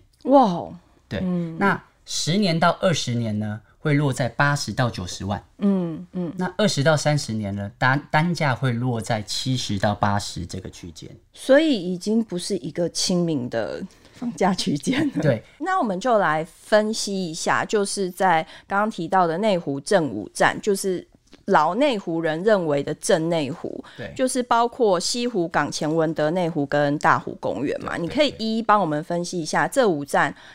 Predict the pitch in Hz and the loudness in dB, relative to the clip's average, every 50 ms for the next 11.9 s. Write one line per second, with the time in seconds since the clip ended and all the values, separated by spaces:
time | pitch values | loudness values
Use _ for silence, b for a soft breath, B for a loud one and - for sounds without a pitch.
0 | B - 185 180 190 190 175 160 151 147 156 208 247 233 190 - - 165 143 147 | B -2 0 0 0 2 2 0 0 0 2 2 2 2 2 0 -2 -2 -2 -2
1 | 139 160 - 175 160 165 202 - - 185 156 156 196 180 175 160 165 165 - 170 | -2 -2 0 0 0 0 0 0 0 0 2 2 2 2 2 2 0 0 -2 -6
2 | 160 - - - - 151 131 107 101 131 147 - 165 170 185 185 175 170 160 147 | -8 -8 -8 -4 -2 -2 -2 0 -2 -4 -4 -4 -4 -2 0 2 2 2 2 2
3 | 170 - - 220 220 233 226 170 165 - - 175 175 175 165 147 135 131 131 131 | 0 0 0 0 0 2 2 0 0 -2 -2 -2 0 0 2 0 0 0 -2 0
4 | 160 175 160 170 - 185 151 147 165 165 160 170 175 - - - 147 - - - | 0 0 -2 0 0 -2 -2 0 2 2 2 2 0 -2 -4 -6 -6 -4 -4 -4
5 | - - - - - - - - - - - - - _ - - 120 107 107 B | -4 -6 -8 -10 -10 -12 -12 -12 -12 -14 -18 -20 -20 _ -6 -4 -4 -4 -6 B
6 | B B B B - 185 185 160 196 - - - - 233 247 226 - 156 147 139 | B B B B -4 -2 0 0 0 0 0 0 0 0 -2 -2 0 -2 -2 0
7 | - 180 190 185 180 151 131 117 113 107 - - - 107 104 107 107 104 107 - | 0 0 0 0 2 0 0 0 -2 -6 -6 -8 -6 -6 -6 -6 -6 -8 -10 -12
8 | - - - 202 190 170 - - - 131 123 127 127 127 135 127 - 127 - - | -8 -2 0 2 2 2 0 -2 -2 -2 -2 0 0 0 0 0 -2 -4 -4 -4
9 | - 123 135 139 127 120 - - 123 127 123 123 - 123 123 123 208 202 131 123 | -2 -2 0 0 0 0 -2 -2 -4 -4 -4 -4 -4 -4 -2 0 2 2 2 0
10 | - - 127 117 113 - - - 131 131 131 135 127 - - 104 101 101 98 - | -2 -4 -6 -6 -6 -6 -6 -4 -2 0 0 -2 -2 -4 -8 -8 -8 -6 -6 -6
11 | 113 113 110 101 92 90 92 95 - - - 101 - 196 190 185 175 170 | -4 -4 -4 -6 -8 -10 -12 -14 -16 -16 -10 -4 -2 -2 -2 -2 -2 -6